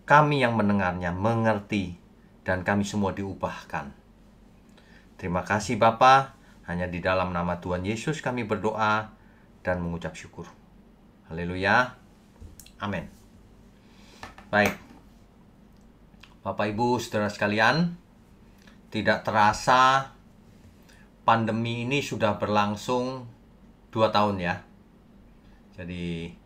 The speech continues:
selama dua tahun ini sudah banyak hal terjadi. Kita kehilangan saudara, sahabat, pelayan-pelayan Tuhan,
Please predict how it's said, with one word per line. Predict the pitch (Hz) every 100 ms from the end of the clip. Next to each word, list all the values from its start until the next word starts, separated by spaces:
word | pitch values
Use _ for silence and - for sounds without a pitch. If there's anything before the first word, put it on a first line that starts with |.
| - - -
selama | - 117 110 107 110 107
dua | 104 104 101
tahun | 110 110
ini | 110 120
sudah | 123 120 104 87
banyak | 104 104
hal | 90 117 110 110
terjadi. | 107 - 92 85 92 87 85 - - - - - - - - - - - - - - -
Kita | 101 - 98 -
kehilangan | 98 101 101 101 107 113 113 117 120 117 - - - - - - - -
saudara, | - 104 98 101 101 107 120 123 123
sahabat, | - 101 98 104 107 113 120 131 - - - - - - - - - - - - - - - - - - -
pelayan-pelayan | 95 98 101 101 101 104
Tuhan, | 101 110 113 120 127 131